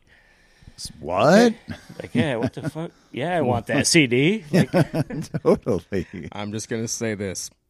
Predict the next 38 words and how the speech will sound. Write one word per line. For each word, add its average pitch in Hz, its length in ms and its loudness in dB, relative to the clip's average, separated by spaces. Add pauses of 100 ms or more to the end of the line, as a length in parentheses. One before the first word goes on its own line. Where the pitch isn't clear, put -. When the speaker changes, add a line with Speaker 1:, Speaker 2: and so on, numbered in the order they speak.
Speaker 3:
Compton 110 460 -4
gangbang. 95 520 -6 (180)
Speaker 1:
Yeah. 90 680 -2 (440)
That's 113 240 -2
a 165 80 -2 (160)
hit. 101 560 0
Speaker 2:
<laughs> - 1080 -18
Yeah. 127 200 -8
Speaker 1:
That's 98 220 -2
one 127 100 4
of 135 80 0
my 101 140 0
faves. 80 600 -4 (360)
I 151 100 4
don't 180 140 2
know. 123 180 2
A 123 160 2
K 131 160 -2
forty-seven 104 640 -2
in 82 120 -6
the 76 60 -10
house 78 400 -8
might 76 220 -10
be 76 120 -8
a 71 60 -10 (200)
Speaker 2:
That's 139 240 -10
like 151 160 -2
an 92 160 -8
anthem. 90 440 -12 (180)
Speaker 1:
That, 110 360 0
that 98 260 0
one 98 180 0
I 80 100 -4
think 78 300 -10
is, 67 300 -8 (140)
is, 80 600 -4 (640)
yeah. 87 340 -2
Speaker 3:
If 82 60 -8